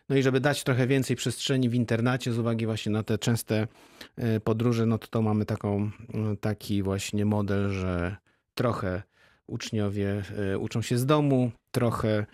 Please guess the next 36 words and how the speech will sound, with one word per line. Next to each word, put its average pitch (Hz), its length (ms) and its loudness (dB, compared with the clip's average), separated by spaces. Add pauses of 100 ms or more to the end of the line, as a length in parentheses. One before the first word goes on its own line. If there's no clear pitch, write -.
(260)
uczniowie, 107 800 2 (340)
e, 104 40 -2
są 113 200 0
w - 40 -2
szkole. 98 400 -2 (200)
No 208 80 -4
i 233 100 2
wygląda 180 380 4
na 151 120 2
to, 143 120 0
że 131 140 0
ten 120 140 2
model 110 260 2
się - 140 -8
sprawdza. 104 640 -2 (540)
Nie 151 140 4
mamy 175 280 8
jakichś, 131 460 0
e, 127 40 2 (560)
odpukać, 123 600 2
żeby 110 260 0
tak 123 180 0
było, 127 360 4 (140)
m, 135 240 0
dalej, 123 540 4 (360)
e, 113 60 0
złych 123 280 2
sygnałów, 117 760 0
e, 104 380 0 (600)
e, 104 220 0
ze 101 160 0
szkół, 131 240 -2
bo 123 140 4
i 123 80 4
zarówno 113 440 2
nauczyciele, 110 840 2